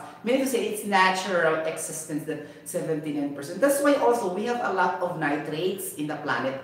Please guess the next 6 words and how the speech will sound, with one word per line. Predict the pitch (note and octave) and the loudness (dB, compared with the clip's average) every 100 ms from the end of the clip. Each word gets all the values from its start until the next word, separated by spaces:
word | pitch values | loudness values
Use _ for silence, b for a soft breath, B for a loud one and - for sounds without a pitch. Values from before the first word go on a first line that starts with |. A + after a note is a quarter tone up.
| - | -4
Earth | F#3+ G#3 E3 - - - B B | 0 0 0 -4 -10 -16 B B
and | F3 E3+ | -4 -2
mostly | G#3 - - F3+ F3 | -2 -2 -4 -6 -6
in | D#3+ | -6
the | D3 | -6
food. | - - F3+ G#3 F3+ - | -6 -6 -4 -2 -2 -6